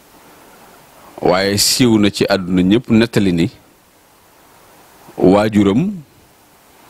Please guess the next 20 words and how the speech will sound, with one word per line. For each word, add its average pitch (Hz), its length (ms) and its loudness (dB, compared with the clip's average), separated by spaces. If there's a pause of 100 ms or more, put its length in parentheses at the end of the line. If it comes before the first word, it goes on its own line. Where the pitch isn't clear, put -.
(400)
ni 95 160 4
ko 110 100 0
Serigne 113 320 2
Touba 95 300 2
tànnaloo, 98 560 -2 (1400)
tànnin 95 300 0
wu 92 100 4
doy 98 220 2
waar 87 160 0
la. - 180 -14 (1500)
Ndax 82 280 2
maam 101 380 2
Thierno 98 440 0
la 95 100 2
ne 92 120 2
ko, 92 160 -2
"Na 90 160 0
nga 98 140 0
fexe 95 320 -4
ba 87 140 0